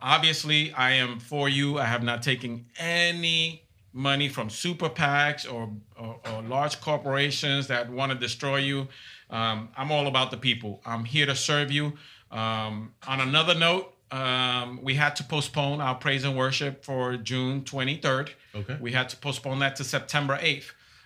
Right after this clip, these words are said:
Speaker 1: Um, I just haven't raised enough money for that event, but it's still gonna be in Festival Park, and I wanna see my people of God, regardless of your religion, denomination, language. I wanna see ten thousand people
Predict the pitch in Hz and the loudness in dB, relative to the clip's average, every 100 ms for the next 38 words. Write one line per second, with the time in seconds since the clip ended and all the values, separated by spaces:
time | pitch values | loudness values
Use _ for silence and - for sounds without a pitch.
0 | - 107 110 113 120 117 127 135 123 123 | -14 -8 -8 -8 -10 -8 -6 -4 -4 -2
1 | 127 131 127 127 123 127 123 131 123 123 | -2 -2 -2 -2 0 -2 -2 -2 -2 0
2 | 123 120 135 151 - - - 123 120 117 | 0 2 2 0 -14 -20 -8 -2 -2 -2
3 | - 156 151 143 143 131 147 135 120 117 | -2 0 2 2 2 4 2 0 -2 -2
4 | 139 135 143 - 117 123 127 127 - 139 | 4 4 4 -2 -4 -2 0 0 -2 -2
5 | 123 127 123 151 143 131 113 131 127 107 | 0 -2 -2 -2 0 0 4 6 6 2
6 | - 110 107 120 131 151 143 127 117 113 | -4 -8 -4 0 0 0 0 -2 0 0
7 | 113 110 107 120 127 151 175 - _ _ | 2 0 2 2 4 2 0 -6 _ _
8 | - 113 123 123 131 120 127 139 - 147 | -10 -4 0 0 2 6 6 6 4 4
9 | 147 139 - - 104 113 127 143 151 156 | 2 -4 -14 -8 0 4 6 6 4 2
10 | - - - - 131 160 143 143 113 - | -4 -12 -12 -2 0 2 0 0 -2 2
11 | 143 151 156 143 143 143 147 139 101 95 | 2 2 2 2 2 0 0 0 0 -6